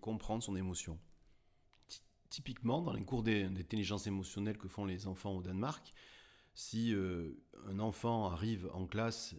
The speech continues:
et, par exemple, doit subir les transformations familiales à travers un divorce, et si, euh, il exprime, euh, une forme de tristesse, eh bien, qu'est-ce que va faire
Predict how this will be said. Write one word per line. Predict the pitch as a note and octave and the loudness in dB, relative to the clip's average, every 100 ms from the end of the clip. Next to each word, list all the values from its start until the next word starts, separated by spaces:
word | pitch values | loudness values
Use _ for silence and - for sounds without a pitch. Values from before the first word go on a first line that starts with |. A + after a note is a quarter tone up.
| - | -6
et, | F2 F2 F2 E2 D#2+ - - | -4 -2 -4 -6 -12 -18 -8
par | F2 | -2
exemple, | F#2 F2 G2+ | -2 0 0
doit | F2 F#2 F#2 F2 F2 - - - | 0 0 2 0 -4 -16 -20 -8
subir | - - A2 C3 C3 | -4 -2 2 6 6
les | G2 | 6
transformations | - F2+ G2+ G2+ G2 G#2+ | 0 -4 0 0 0 -2
familiales | F#2+ G2+ G2 G2+ G#2+ | 0 0 2 2 0
à | F#2 | -2
travers | - F2 F#2 F2+ | -2 -2 -2 -2
un | E2+ | -4
divorce, | E2 F2 A#2+ D#3+ - - - - - - | -4 0 2 2 -2 -6 -12 -20 -14 -2
et | F#2+ F2 | -2 0
si, | - G2+ G2 F#2 | -4 -2 0 0
euh, | D2 - | -2 -4
il | F2+ | -4
exprime, | F2 - - B2 A#2+ F#2+ E2 - | -4 -6 0 4 6 6 0 -4
euh, | E2+ | -4
une | F2 | -4
forme | E2+ G2 F#2+ | -2 0 0
de | E2+ | -2
tristesse, | - F2+ - C3+ E3 - - - - - | -4 -6 0 2 2 -2 -8 -16 -16 -6
eh | F#2+ | 0
bien, | G2+ G2 | 2 2
qu'est-ce | A#2 - | -2 -2
que | |
va | G#2 G2 | 0 0
faire | - G2 | 2 -2